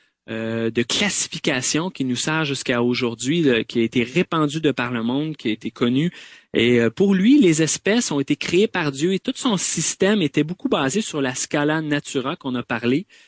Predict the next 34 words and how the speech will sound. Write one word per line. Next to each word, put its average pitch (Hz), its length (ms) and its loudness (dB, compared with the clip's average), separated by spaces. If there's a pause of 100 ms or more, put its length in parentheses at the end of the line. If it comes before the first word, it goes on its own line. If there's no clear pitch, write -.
(120)
qui 135 180 2
venait 147 300 2
un 135 220 4
peu 160 260 4
des, 113 460 2
en 107 120 -2
fait, 143 200 0
qui - 180 -4
venait 143 200 2
des 127 200 4
écrits - 220 -2
d'Aristote 131 600 0
repris 120 420 -6
par 113 200 -8
Thomas 110 240 -4
d'Aquin. 110 320 -6 (540)
Et 139 260 6
donc, 135 240 0
il 113 80 2
était 117 220 0
influencé 135 460 -2
par - 180 -6
cette - 300 -2
idée 143 200 0
de 147 140 0
plénitude 143 640 2
et 117 60 2
de 117 100 0
perfection. 147 720 -2 (320)
Et 151 180 6
il 120 320 2
a, 120 220 2
il 120 240 2
a, 117 160 2